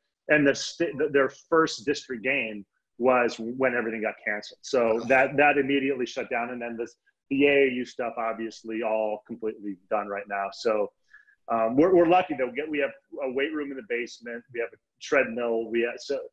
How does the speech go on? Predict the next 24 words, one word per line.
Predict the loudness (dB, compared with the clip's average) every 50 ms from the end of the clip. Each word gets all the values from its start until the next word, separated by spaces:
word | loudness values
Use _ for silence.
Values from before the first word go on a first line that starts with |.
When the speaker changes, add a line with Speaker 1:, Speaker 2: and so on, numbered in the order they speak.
| _ _ _ _ _ -14
Speaker 1:
so | -6 -2 -2 0 0
he's, | 2 2 2 0 -2 -6 -12 -14 -16 _
it's, | -10 -4 -2 0 2 4 2
it's | 2 4 4
actually, | 4 4 2 2 -2 -6 -4 -2 -2 0
you | 0 -2 -2
know, | -2
and | -2 -2
I | -2
was | -4 -4 -4
talking | -6 -6 -6 -4 -4 -4
to | -2 -2
another | -2 -2 -4 -4 -4
dad | -4 -4 -4 -4 -4
about | -4 -6 -6 -6 -8
this, | -12 -12 -10
for | -8 -8 -8 -8 _ -16 -20 _ _
young | 0 2 2 2 2 2
basketball | 2 0 0 0 -2 -4 -4 -2 -2 -2 -2
players, | -2 -2 -2 -2 0 -2
this | -2 -2
is | 0 -2 0
actually, | 0 0 -2 -2 -4 -4 -2 -2 0 0
like, | 0 0 -2 -2